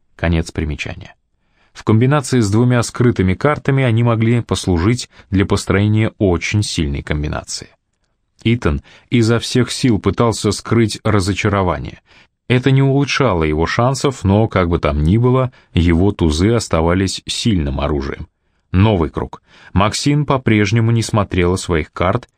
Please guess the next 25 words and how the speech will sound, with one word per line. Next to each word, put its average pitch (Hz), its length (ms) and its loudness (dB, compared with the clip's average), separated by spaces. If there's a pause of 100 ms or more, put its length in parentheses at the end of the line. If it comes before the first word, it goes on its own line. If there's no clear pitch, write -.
(120)
и 127 60 -2
поднимала 80 540 2
ставки. - 500 -8 (400)
Пятый 78 340 -2
игрок 82 380 -2 (200)
пасанул. - 500 -6 (340)
Итан 110 500 0
продолжил 87 640 -2
игру. - 240 -16 (720)
Он 117 120 4
знал, 131 280 0
что, - 180 -2
несмотря 117 460 0
на 110 80 2
расхожее 104 480 0
мнение, 101 480 0
покер — - 500 0 (300)
это 127 220 2
не 135 200 4
игра 110 260 0
со 110 180 -2
случаем. - 480 -6 (240)
Это 92 260 0
игра 92 240 2
души, 85 540 -2